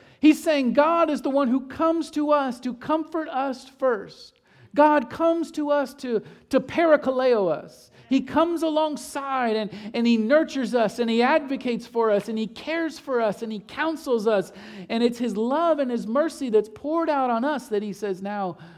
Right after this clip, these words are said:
I'm turning around so that you can pour it out to others."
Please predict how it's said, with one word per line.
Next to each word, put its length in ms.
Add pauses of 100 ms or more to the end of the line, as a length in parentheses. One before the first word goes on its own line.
(140)
I'm 100
turning 380
around 480 (300)
so 120
that 120
you 460
can 160
pour 260
it 40
out 340
to 140
others." 760